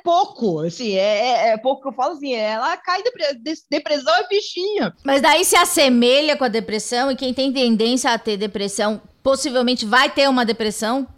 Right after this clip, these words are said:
Speaker 1: Possivelmente. Tem vários dados médicos que falam por causa dessa queda hormonal.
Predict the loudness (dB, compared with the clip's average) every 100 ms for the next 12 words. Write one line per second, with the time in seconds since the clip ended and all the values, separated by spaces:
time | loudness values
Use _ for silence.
0 | 0 2 2 0 0 0 -2 -4 -2 0
1 | 2 2 0 -6 -8 -8 -8 -8 -8 -2
2 | 0 0 -2 -4 -6 -6 -6 -6 -6 0
3 | 2 2 0 -2 -6 -4 -6 -6 -10 _
4 | -2 2 2 0 -2 -2 -2 -6 -6 -2
5 | -2